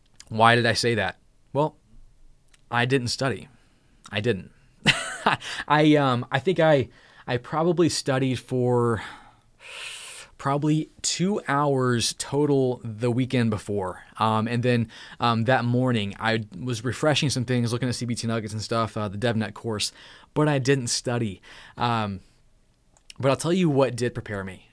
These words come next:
So o-, obviously I couldn't just go into this, like, I'm not saying, "Oh, the DevNet Associate was chump change, super easy, not even worth," like, no, it was, it was hard. Like, one of the harder exams I've taken, um, partly because it's very, very new material. I, you know, I don't live and breathe this kind of stuff.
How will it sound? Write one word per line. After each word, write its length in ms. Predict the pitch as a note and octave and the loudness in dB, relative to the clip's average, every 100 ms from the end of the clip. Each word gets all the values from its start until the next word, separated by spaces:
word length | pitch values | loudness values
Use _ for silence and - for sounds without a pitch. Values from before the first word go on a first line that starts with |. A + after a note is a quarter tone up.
| - | -2
So 140 | F#3 | 0
o-, 40 | |
obviously 600 | F3 F#3 E3+ F#3+ F3+ - C#3+ | 6 8 8 6 4 2 0
I 40 | |
couldn't 200 | C#3 C#3+ | 0 0
just 140 | B2+ | 0
go 180 | C#3 B2+ | 0 0
into 100 | B2 | 0
this, 220 | B2 - | -2 -2
like, 160 | C#3 C3 | -2 0
I'm 80 | D#3 | 2
not 160 | E3+ | 2
saying, 260 | - D3+ C3+ | 4 0 2
"Oh, 160 | D3+ D3+ | 4 4
the 100 | B2+ | 4
DevNet 300 | C#3 C#3 A2+ | 4 4 -2
Associate 380 | - C#3 B2 | -2 0 0
was 200 | B2 A2+ | 0 -2
chump 300 | - - A#2+ | -4 -2 -2
change, 380 | A2+ A#2 G#2+ G#2 | -2 -4 -2 0
super 340 | - F3 D#3+ C#3+ | 6 6 6 4
easy, 340 | D3 D#3 C3 | 6 4 4
not 180 | C#3 D3+ | 6 4
even 160 | C#3 | 4
worth," 200 | C3+ C3+ | 2 0
like, 160 | C#3 B2+ - - | 0 -2 -4 0
no, 200 | E3 E3 | 6 6
it 120 | C#3 | 8
was, 260 | G#3+ C#4+ - - | 6 6 4 4
it 100 | F3+ | 6
was 140 | C#4+ | 6
hard. 400 | - - - D#4+ | 4 6 8 8
Like, 140 | B2+ A#2+ | 6 2
one 140 | G#3 | 2
of 60 | B3+ | 4
the 60 | |
harder 320 | G#3 G3 G3 F#3+ | 4 2 2 2
exams 380 | C#3 D#3+ E3 | 2 2 2
I've 180 | C3 A#2+ | 0 -2
taken, 560 | - - F#3+ - A2+ A2+ - - - - | -2 2 2 4 0 0 -6 -16 -16 -2
um, 280 | A#2+ A#2 | 0 0
partly 360 | A2+ D#3 F3 D#3 | 0 0 2 0
because 360 | B2+ - A#2+ A2+ | 0 -2 -2 -2
it's 180 | A#2+ | -4
very, 320 | A2 B2+ C3+ A#2+ | -4 0 2 2
very 200 | B2 A2+ | 2 0
new 220 | A2+ B2+ | 0 0
material. 560 | A#2 - C3+ A#2+ G#2 | 0 -2 -2 -2 2
I, 120 | G#2+ G#2+ | 0 0
you 140 | A2 | -4
know, 80 | A2 | 0
I 120 | C3 | 2
don't 200 | D3 B2 | 0 0
live 220 | B2+ D3 | 2 2
and 140 | B2+ A2 | 2 0
breathe 380 | A#2+ C3 B2 | 2 2 2
this 180 | A2 A#2 | 0 -6
kind 160 | - A2 | -4 -6
of 60 | |
stuff. 280 | A2 A#2+ G#2 | -4 -4 -6